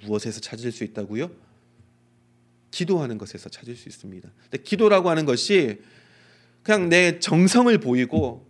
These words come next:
막 첨배하고, "보셨죠? 하늘에 계신 신이시여,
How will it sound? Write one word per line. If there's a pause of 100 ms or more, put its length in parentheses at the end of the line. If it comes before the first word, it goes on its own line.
막
첨배하고, (560)
"보셨죠?
하늘에
계신
신이시여,